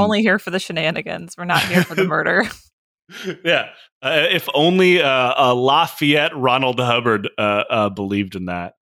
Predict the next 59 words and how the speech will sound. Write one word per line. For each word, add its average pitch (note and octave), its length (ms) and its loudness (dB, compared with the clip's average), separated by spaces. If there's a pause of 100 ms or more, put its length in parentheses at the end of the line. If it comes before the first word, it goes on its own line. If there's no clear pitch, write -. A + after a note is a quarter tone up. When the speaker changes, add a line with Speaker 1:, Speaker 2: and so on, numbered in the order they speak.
Speaker 2:
Um, G#2 380 -2
I D#3+ 100 -2
gotta A#3 260 2
say, C#3 320 0
for C#3 260 2
a, B2+ 40 -4 (640)
for D3+ 220 2
a D3+ 60 2
guy E3 240 2
Speaker 1:
It's F#3 120 2
a - 20 4
Speaker 2:
named C#3 260 4
Speaker 1:
strong G#2+ 120 2
Speaker 2:
Lafayette G3+ 520 6
Speaker 1:
naval F#3+ 380 4
name, E3 400 -4
yeah. E3 320 0 (100)
It - 40 -16
Speaker 2:
Exactly. G#3+ 360 0
Speaker 1:
made A#2 180 0
Speaker 2:
His F3 100 2
Speaker 1:
sense - 60 0
for E3+ 60 0
Speaker 2:
dad E3 100 4
Speaker 1:
him - 60 0
Speaker 2:
is E3+ 120 2
in D#3+ 60 2
Speaker 1:
to C#3+ 60 4
Speaker 2:
the B2+ 60 2
Speaker 1:
be C3+ 80 2
in C#3 60 0
the C3 60 -4
Speaker 2:
Navy. - 240 0
Speaker 1:
Navy. - 100 -4
Speaker 2:
Yeah. G#2 360 -2 (120)
Speaker 1:
Okay. F3+ 420 -4
His G#3 120 -8
dad's A#3+ 240 0
a A3 40 -6
fucking F#3 540 -6
nerd D3+ 320 -4
then. D#3+ 340 -6 (280)
Speaker 2:
Yeah, D#3 200 0
his D#3+ 140 0
dad E3 220 2
is F3+ 100 2
a F3+ 40 4
nerd, C3+ 380 2 (120)
uh, A#2+ 340 2
and C3+ 240 0
from C#3 200 0
everything E3+ 420 2
I D#3 100 4
can D3+ 140 -4
tell, D3+ 380 0
normal C#3 500 2
naval A#2+ 400 2
officer. A2 640 0 (100)
Um, G#2 600 0